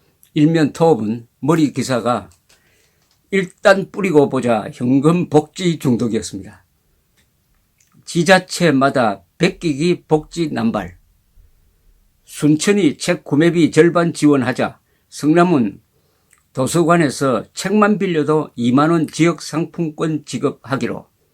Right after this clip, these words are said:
사 년마다 선거 치르는 단체장들 전 연령 전 계층으로 현금 확대,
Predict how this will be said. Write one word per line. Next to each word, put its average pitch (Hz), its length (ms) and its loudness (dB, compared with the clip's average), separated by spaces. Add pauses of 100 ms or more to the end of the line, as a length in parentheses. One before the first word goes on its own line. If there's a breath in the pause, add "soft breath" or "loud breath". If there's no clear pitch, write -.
(1000)
사 143 240 0
년마다 175 380 2
선거 147 340 0
치르는 135 560 -2
단체장들 117 760 -4 (840)
전 175 280 4
연령 165 460 2
전 196 340 2
계층으로 165 680 -2
현금 151 520 4
확대, - 480 -12